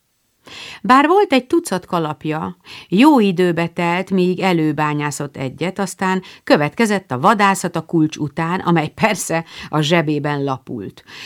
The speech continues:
Úgyhogy amikor átugrott a kerítésen, a lányok már árkombokron túljártak. Lori levágta az utat a csónakházhoz, és ott várta, hogy felbukkanjanak, de nem jött senki.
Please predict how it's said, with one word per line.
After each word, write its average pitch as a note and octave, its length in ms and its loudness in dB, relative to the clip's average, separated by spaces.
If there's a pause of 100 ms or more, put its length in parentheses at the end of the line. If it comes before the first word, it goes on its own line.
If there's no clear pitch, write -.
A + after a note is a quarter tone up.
(100)
Úgyhogy A#3 240 2
amikor A#3+ 280 4
átugrott A3+ 520 -2
a F3 80 -4
kerítésen, G3 960 -2 (200)
a F#3 120 2
lányok A#3+ 480 4
már F#3 360 -2
árkombokron F3+ 880 -2
túljártak. - 1040 -12 (960)
Lori B3 440 4
levágta G3 460 4
az E3+ 80 2
utat F#3+ 260 -2
a E3 100 -2
csónakházhoz, E3+ 1120 -2
és G3 220 -4
ott G#3 180 -4
várta, D#3 380 -2
hogy E3+ 200 -2
felbukkanjanak, E3 960 -2 (320)
de A3+ 200 4
nem F#3+ 220 6
jött D#3+ 220 0
senki. - 600 -10